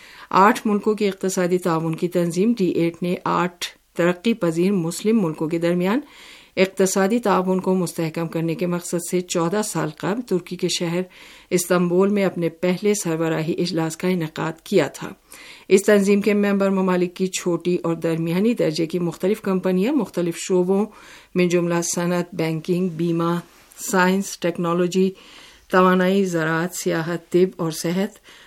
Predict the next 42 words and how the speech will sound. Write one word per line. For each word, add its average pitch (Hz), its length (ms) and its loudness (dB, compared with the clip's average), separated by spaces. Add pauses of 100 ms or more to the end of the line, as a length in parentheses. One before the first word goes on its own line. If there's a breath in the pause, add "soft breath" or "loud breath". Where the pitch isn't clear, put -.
(160 loud breath)
ماہی 180 340 4
گیری، 202 300 2 (100)
حلال 165 360 -2
کھانے 180 380 -2
اور 170 240 -4
فضائی 175 380 0
نقل 180 300 -2
و - 20 -2
حمل 160 240 -6
کے 165 120 -6
شعبے 175 360 -2
میں 185 140 2
مل 170 160 0
کر 165 200 -4
کام 165 340 -4 (140)
کر 185 180 0
رہی 147 240 -4
ہیں۔ 151 180 -12 (260)
سامعین، 233 420 6
سن 185 320 0
دو 175 260 2
ہزار 170 340 0
اکیس 269 420 -4
میں 202 120 0
بنگلہ 170 260 -2
دیش 165 300 -2
کی 185 80 -6
میزبانی 170 500 -2
میں 180 160 0
ڈی 175 160 -4
ایٹ 165 260 -2
کے 170 120 -2
سربراہی 165 560 -2
ورچوئل 175 460 -4
اجلاس 156 380 -4
کے 170 100 -6
انعقاد 165 420 -4
نے 208 120 -4
کورونا 175 380 -2
سے 175 140 -6
مقابلے 165 480 -4
کے 170 200 -2